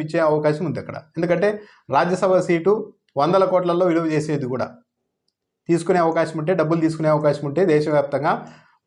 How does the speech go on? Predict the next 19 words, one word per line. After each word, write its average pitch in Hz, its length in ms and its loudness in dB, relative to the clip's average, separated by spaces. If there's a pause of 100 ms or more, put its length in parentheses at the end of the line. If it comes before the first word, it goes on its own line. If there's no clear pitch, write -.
ఒక్క 135 180 -2
రాజ్యసభ 160 500 0
సీటు 160 220 -4
కోసం 165 260 0
వందల 165 280 0
కోట్లు 170 300 -2
చెల్లించే 160 360 0
వాళ్ళు 151 200 2
ఉన్నారు. 123 260 -4 (760)
అలాంటి 196 320 2
నేపథ్యం 202 400 0
ఉన్నప్పుడు 185 300 0
బాగా 170 240 0
డబ్బున్న 156 340 -2
వాళ్ళనే 175 260 2
పంపించుకుంటాయి 156 640 -2
కానీ 160 140 -2
రాజకీయ 147 320 0
పార్టీలు, 147 380 -4